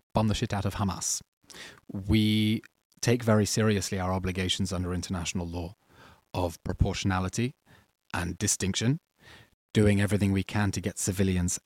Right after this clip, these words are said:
out of harm's way so that we can target Hamas. And you're seeing that now with nine thousand Hamas terrorists killed. This isn't airstrikes. This is intense door-to-door urban fighting of the sort that maybe the British would have seen in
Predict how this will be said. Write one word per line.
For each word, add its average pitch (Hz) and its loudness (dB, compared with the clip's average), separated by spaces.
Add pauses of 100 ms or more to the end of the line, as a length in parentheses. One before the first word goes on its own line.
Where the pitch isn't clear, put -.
out 101 2
of 98 0
harm's 87 0
way 92 0
so - -4
that 85 -6
we 90 -2
can 87 -6
target 90 -2
Hamas. 101 -2 (500)
And 127 8
you're 131 10
seeing 220 6
that 90 2
now 87 -2
with 87 -6
nine 104 6
thousand 101 2
Hamas 98 2
terrorists 98 2
killed. 90 -4
This 101 0
isn't 117 4 (640)
airstrikes. 98 4
This - 2
is 110 2
intense 117 0
door-to-door 92 2 (140)
urban 98 4
fighting 95 -2 (160)
of 90 -4
the 110 -2
sort - 0
that 92 -2 (320)
maybe 98 -2
the 90 -2
British 98 -2
would 98 0
have 92 -4
seen 90 -2
in 85 -6